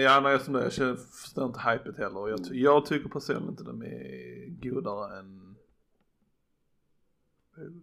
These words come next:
Speaker 1: King.
Speaker 2: Nej, B K tycker jag är godare.
Speaker 1: Ja, jag tror McDonald's, nej, jag äter nog hellre McDonald's, så faktiskt.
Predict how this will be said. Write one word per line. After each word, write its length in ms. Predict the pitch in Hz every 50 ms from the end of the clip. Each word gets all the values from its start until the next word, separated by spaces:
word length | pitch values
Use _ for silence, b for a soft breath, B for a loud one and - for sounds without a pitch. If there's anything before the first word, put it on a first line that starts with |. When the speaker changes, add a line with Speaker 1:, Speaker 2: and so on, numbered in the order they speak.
| - -
Speaker 1:
King. 200 | 190 196 202 196 _ _ _ _ _ _ _ _ _
Speaker 2:
Nej, 340 | - 269 247 160 156 147 147 143 143
B 140 | 139 135 139 -
K 60 | - - 139
tycker 200 | - - - 208
jag 120 | 180 - -
är 40 |
godare. 360 | 135 135 139 131 135 135 135 123
Speaker 1:
Ja, 60 | 123
jag 80 | 123 -
tror 100 | 139 127
McDonald's, 320 | 131 139 135 - 139 127
nej, 220 | 143 156 123 120 127
jag 140 | 120 131 139 135
äter 100 | - 139
nog 80 | 127
hellre 160 | 135 123 -
McDonald's, 440 | - 123 123 131 - - - - - -
så 140 | - - -
faktiskt. 320 | - - - - - -